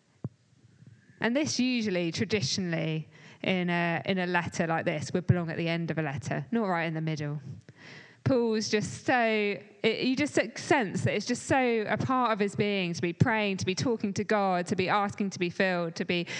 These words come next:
renewed, to be longing for the church to know more of God. And he praises God here for all that he is, able to do immeasurably more.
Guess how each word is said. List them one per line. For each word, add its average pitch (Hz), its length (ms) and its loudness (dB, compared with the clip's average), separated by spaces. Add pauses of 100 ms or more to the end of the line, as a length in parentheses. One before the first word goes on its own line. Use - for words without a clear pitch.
(320)
renewed, 202 760 0 (240)
to - 80 0
be 196 160 0
longing 220 640 0
for 202 100 -2
the 196 120 0
church 196 480 0
to 202 100 0
know 185 520 0 (100)
more 180 380 0
of 175 160 -4
God. 165 440 -2 (500)
And 202 100 2
he 226 140 0
praises 214 640 2
God 175 260 -2
here 156 380 -6 (440)
for 165 240 -4
all 202 340 0
that 185 140 -2
he 165 240 -4
is, 160 440 -8 (880)
able 214 420 0
to 208 140 -2
do 170 400 -2
immeasurably 202 1080 0
more. 170 480 -2